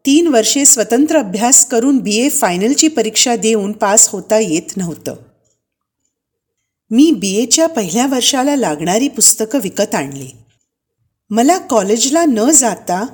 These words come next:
खाजगीरित्या अभ्यास करून सन एकोणीसशे बासष्ट मधील मार्च महिन्यात पहिल्या वर्षाच्या परीक्षेला बसायचं होतं. नवविवाहिता, नोकरी करणाऱ्या नवऱ्याने घातलेल्या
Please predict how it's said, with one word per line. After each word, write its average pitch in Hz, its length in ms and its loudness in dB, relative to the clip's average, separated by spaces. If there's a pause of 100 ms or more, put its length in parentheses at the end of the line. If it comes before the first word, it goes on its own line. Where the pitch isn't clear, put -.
(320)
खाजगीरित्या 247 920 0
अभ्यास 185 540 0
करून 208 380 -4
सन 247 300 2 (160)
एकोणीसशे 233 540 -2
बासष्ट 202 640 -2
मधील 240 380 -2
मार्च 165 480 -2
महिन्यात 165 500 -6 (440)
पहिल्या 220 440 0
वर्षाच्या 202 800 0 (240)
परीक्षेला 190 580 -2
बसायचं 185 560 0
होतं. 147 280 -10 (2000)
नवविवाहिता, 196 1040 0 (600)
नोकरी 190 500 0
करणाऱ्या 160 800 -4
नवऱ्याने 214 800 -2
घातलेल्या 190 840 -4